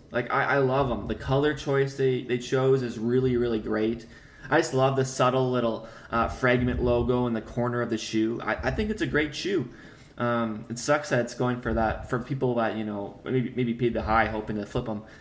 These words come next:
It sucks for them, but for people who really wanna get a pair like myself to wear,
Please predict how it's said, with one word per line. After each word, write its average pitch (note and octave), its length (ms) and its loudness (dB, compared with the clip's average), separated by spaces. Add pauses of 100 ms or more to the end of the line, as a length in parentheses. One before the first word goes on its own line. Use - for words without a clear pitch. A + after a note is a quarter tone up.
(180)
It - 80 -10
sucks C3+ 200 0
for C3 120 -2
them, B2+ 320 2
but G#2+ 200 4
for B2 100 -6
people E3+ 240 0
who D#3+ 100 4
really D3+ 240 2
wanna C#3 260 2
get B2 160 2
a B2+ 60 0
pair C3+ 320 0
like C3 180 0
myself A2+ 640 -2
to C3+ 80 -4
wear, A#2 420 0